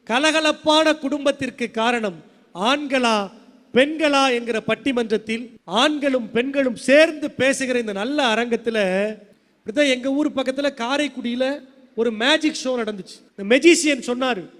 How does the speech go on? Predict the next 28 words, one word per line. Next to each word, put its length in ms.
"இதுவரைக்கும் 540
எந்த 340
ஊர்லயுமே 460
செய்யாத 560
மேஜிக்கை 640
காரைக்குடியில 640
பண்றேன்னாரு." 540
"அப்படியா? 440
பண்ணுங்க." 440
அவர் 160
மேஜிக் 600
பண்ண 280
பண்ண 280
அப்படியே 240
அரங்கம் 580
முழுக்க 300
கைத்தட்டு. 600
அப்படி 220
என்ன 180
மேஜிக் 320
தெரியுமா? 380
ஒரு 360
டம்ளர் 460
தண்ணீர்ல 460
இருந்து 220
ஒரு 180
கர்ச்சீஃப் 400
எடுத்தாரு. 300